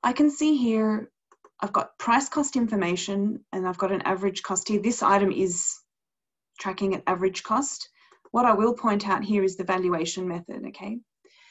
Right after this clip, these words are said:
This is currently set to average, but I can select between or from standard, average, fifo, and specific, okay? So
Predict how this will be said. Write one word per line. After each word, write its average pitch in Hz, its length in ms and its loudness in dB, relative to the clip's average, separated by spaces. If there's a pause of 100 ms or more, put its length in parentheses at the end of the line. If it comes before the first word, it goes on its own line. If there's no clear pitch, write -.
(220)
This 247 180 0
is 277 140 2
currently 240 340 0
set 233 220 -4
to 233 80 -4
average, 247 420 -2
but 214 100 -2
I 214 120 2
can 226 320 0
select 214 500 -2 (260)
between 196 640 -2 (760)
or 185 120 -6
from 196 600 0
standard, 226 560 0
average, 196 460 -2
fifo, 180 420 0
and 170 180 -6
specific, 170 640 -14 (500)
okay? 202 360 -14
So 175 360 -12